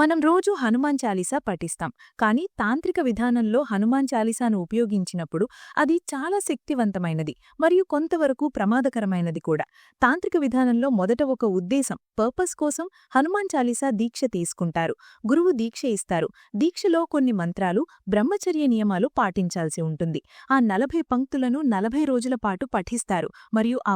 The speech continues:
ఉద్దేశం నెరవేరుతుంది. కానీ ఈ బ్రహ్మచర్యం మరియు నలభై రోజుల పాటు కఠినమైన నియమాలు పాటించాలి. ఒక్క చిన్న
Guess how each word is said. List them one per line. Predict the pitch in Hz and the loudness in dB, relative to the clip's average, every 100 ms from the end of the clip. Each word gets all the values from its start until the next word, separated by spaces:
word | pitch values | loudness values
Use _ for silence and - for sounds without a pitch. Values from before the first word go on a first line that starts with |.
| 175 | 0
ఉద్దేశం | 175 269 269 302 370 | -2 -2 -2 -2 0
నెరవేరుతుంది. | 240 180 165 165 156 151 _ - - - | 0 0 -2 -2 -4 -6 _ -20 -8 0
కానీ | 247 302 311 262 | 0 0 0 0
ఈ | 208 | 0
బ్రహ్మచర్యం | 185 190 320 - 285 294 302 | 0 0 0 -2 -2 0 2
మరియు | 202 208 277 226 | 2 0 2 2
నలభై | 170 214 262 311 | 0 -2 -2 0
రోజుల | 254 226 226 202 | 0 0 -2 0
పాటు | 185 180 311 - | -2 0 -2 -2
కఠినమైన | 175 - 294 294 269 262 196 | -6 -2 -2 0 2 2 2
నియమాలు | 190 220 226 294 | 2 0 0 0
పాటించాలి. | 233 185 190 180 170 147 - - - 254 | 0 0 -2 -2 -4 -6 -10 -20 -6 -4
ఒక్క | - 262 - | -2 -2 -2
చిన్న | 285 320 | -2 -2